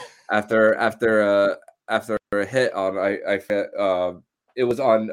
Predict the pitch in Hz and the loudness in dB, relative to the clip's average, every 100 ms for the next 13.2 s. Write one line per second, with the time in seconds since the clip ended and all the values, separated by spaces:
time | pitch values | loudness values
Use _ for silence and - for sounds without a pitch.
0 | - 117 113 110 - 92 90 139 120 135 | -2 -2 -2 -4 -4 -8 2 4 4 4
1 | 131 117 104 110 104 104 110 - _ - | 4 4 4 2 4 2 0 -6 _ 0
2 | 135 123 120 127 120 117 123 117 113 110 | 2 2 0 2 2 4 2 2 2 2
3 | 107 104 98 - 139 139 113 98 95 95 | 2 0 -2 0 -2 -2 -2 0 -2 -4
4 | _ _ _ 95 95 92 87 85 - _ | _ _ _ -6 -4 -2 -2 -4 -6 _
5 | _ _ - 165 165 160 - _ _ _ | _ _ -4 0 2 0 -4 _ _ _
6 | _ _ - 160 190 233 196 170 175 165 | _ _ -4 -2 -2 -2 0 0 0 -4
7 | 156 151 147 135 135 135 131 123 120 120 | -2 -4 -2 -2 -2 0 0 -2 -4 0
8 | 117 117 113 120 117 127 120 117 113 - | 2 2 0 -4 -4 -4 -4 -4 -6 0
9 | 120 117 - 110 - - 127 120 - 104 | 0 0 -2 -6 -6 -6 -4 -4 -2 0
10 | 90 80 - _ _ _ 98 95 90 104 | 2 0 -2 _ _ _ 0 0 0 -6
11 | 80 62 50 _ _ 98 98 - 95 82 | -8 -8 -14 _ _ -4 -4 -2 -4 -2
12 | 92 90 80 - 85 - 113 131 113 117 | -2 -4 -4 -8 -6 -2 0 0 0 -4
13 | 104 | -6